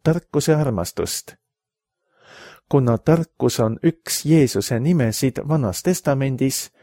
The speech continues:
siis võib iga kristlast täie õigusega kutsuda filosoofiks,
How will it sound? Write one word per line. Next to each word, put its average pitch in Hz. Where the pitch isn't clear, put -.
siis 143
võib 117
iga 131
kristlast 135
täie 123
õigusega 135
kutsuda 156
filosoofiks, 107